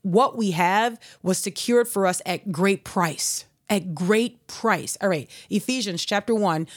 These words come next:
verses, um, three through fourteen, but I'm just gonna start out reading and we'll have some conversation around it. The Bible says, "Blessed be the God and Father of our Lord Jesus Christ,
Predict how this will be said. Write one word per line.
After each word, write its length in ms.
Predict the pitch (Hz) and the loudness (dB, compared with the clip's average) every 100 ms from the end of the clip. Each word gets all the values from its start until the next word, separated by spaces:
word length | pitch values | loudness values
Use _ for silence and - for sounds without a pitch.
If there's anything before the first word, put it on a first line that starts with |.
| - | -12
verses, 460 | 165 196 - 185 - | -2 0 0 -4 -4
um, 260 | 175 165 156 | -2 -2 -2
three 300 | - 240 269 | -2 0 0
through 180 | 269 220 | 0 -2
fourteen, 420 | - 196 - 196 | 0 -2 0 0
but 100 | 185 | 2
I'm 80 | 233 | 2
just 140 | 240 | 0
gonna 120 | 202 | -2
start 240 | 185 185 175 | -4 -2 0
out 160 | 160 | 0
reading 240 | 180 185 170 | 0 0 0
and 100 | 160 | 0
we'll 100 | 175 | 2
have 160 | 175 | 0
some 100 | 165 | -2
conversation 560 | 160 165 160 175 165 175 | -2 -2 -2 -2 -2 -2
around 320 | 165 160 160 | 0 2 2
it. 140 | 156 - - - | -2 -4 -12 -6
The 80 | 185 | 0
Bible 300 | 196 214 226 | 2 2 2
says, 280 | 220 190 170 - - 180 | 0 0 -2 -6 -12 -2
"Blessed 480 | 190 226 294 - 185 | 2 4 2 -2 -2
be 140 | 214 | 0
the 100 | 180 | 0
God 340 | 156 170 180 190 | 2 2 4 2
and 200 | 170 156 | -2 0
Father 320 | 165 170 180 | 0 2 0
of 100 | 156 | 0
our 120 | 156 | 0
Lord 300 | 160 170 180 | 2 2 0
Jesus 320 | 175 202 208 - | 0 -2 -2 -6
Christ, 460 | - 147 147 - | -2 0 0 -4